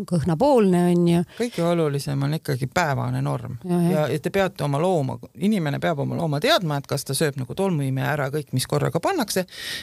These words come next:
Speaker 2: et siis pigem normeerida see, äh, ära ja panna kaheks, äh, söötmiskorraks, et, äh, muidu on niimoodi, et ma ei
Speaker 1: Meil
Speaker 2: olegi
Speaker 1: sööb
Speaker 2: täna
Speaker 1: siis,
Speaker 2: siia
Speaker 1: kui ta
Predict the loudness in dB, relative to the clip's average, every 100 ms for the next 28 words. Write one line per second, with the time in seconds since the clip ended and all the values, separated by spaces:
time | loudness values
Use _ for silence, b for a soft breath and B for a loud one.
0 | -4 -2 0 0 0 -2 0 0 0 0
1 | 2 2 0 0 -2 -2 -2 -4 -6 b
2 | b b b b b b b 0 2 2
3 | 2 0 -2 -8 _ -4 2 4 4 2
4 | -2 -4 0 0 0 0 0 0 -2 0
5 | 0 0 -2 0 -2 0 -2 0 0 0
6 | 0 -2 -2 0 0 0 -2 0 0 0
7 | 0 0 0 0 -2 -2 0 2 4 4
8 | 4 4 4 4 4